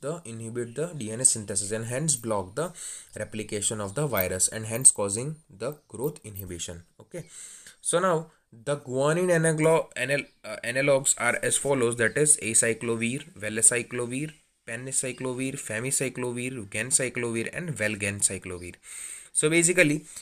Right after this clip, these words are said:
they are, you know, activated by the various viral enzymes only. Okay, that is uh, acyclovir is ex-, uh, activated to acyclovir monophos-, uh, sorry, they are not activated, they are phosphorylated.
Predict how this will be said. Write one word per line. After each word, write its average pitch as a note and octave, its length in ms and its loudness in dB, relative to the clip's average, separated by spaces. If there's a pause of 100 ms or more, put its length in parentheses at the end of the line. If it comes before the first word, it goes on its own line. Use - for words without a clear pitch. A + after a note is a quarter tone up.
(120)
they C#3 380 0
are, D3 400 0 (840)
you B2 160 -4
know, E3 260 -2
activated C#3+ 840 6
by A#2 220 8
the E3 300 4
various A#2+ 520 4
viral A#2 360 2
enzymes G#2 600 4 (100)
only. A#2+ 280 -4 (260)
Okay, C3+ 360 -2
that B2+ 200 0
is F#3 220 10 (680)
uh, A2+ 240 2 (160)
acyclovir D#3+ 680 4
is C3+ 380 0
ex-, B2 240 -10
uh, A2+ 340 0 (100)
activated C3+ 720 -4
to C3 200 -8
acyclovir C3 680 0 (120)
monophos-, A#2+ 720 -2
uh, G2 160 -10 (120)
sorry, G#2 320 -2 (260)
they A#2 100 -8
are C3+ 100 -6
not D3+ 220 -4
activated, B2 580 -8
they A#2 80 -4
are C#3+ 80 2
phosphorylated. A2+ 840 0